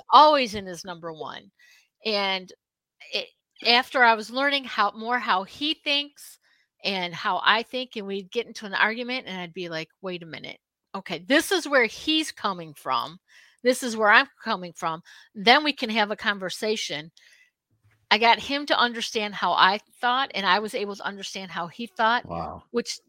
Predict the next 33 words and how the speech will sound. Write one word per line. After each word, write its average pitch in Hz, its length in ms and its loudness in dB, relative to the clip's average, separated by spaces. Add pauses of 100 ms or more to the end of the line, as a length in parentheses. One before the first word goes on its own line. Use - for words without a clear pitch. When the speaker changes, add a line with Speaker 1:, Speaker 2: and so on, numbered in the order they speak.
(160)
Speaker 1:
diffuses 233 800 -2
the 190 100 -12
situation. 190 720 -8
This 233 200 -8
is 196 160 -14 (400)
the, 214 200 -4
really, 208 480 -2
it's - 200 -10
a, 180 180 -4
it's 196 200 -8
a 185 100 -10 (360)
great, 185 380 -6 (140)
um, 143 360 -10 (400)
couples 165 440 -8
tool - 420 -14
also. 165 460 -8 (560)
Speaker 2:
No 127 80 0
Speaker 1:
But - 80 -2
Speaker 2:
kidding. 87 400 0 (240)
Yeah. 101 240 0
Speaker 1:
I, 196 140 0 (340)
I'm 175 200 -2 (260)
for 185 100 -8
strengths 165 420 -8
for 175 120 -10
everything. 156 520 -8
But, 190 240 4 (560)
um, 147 400 0 (300)
yeah, 190 320 4 (100)
it 220 180 -4
really, 226 540 2 (140)
when 220 180 -4
you 269 280 -2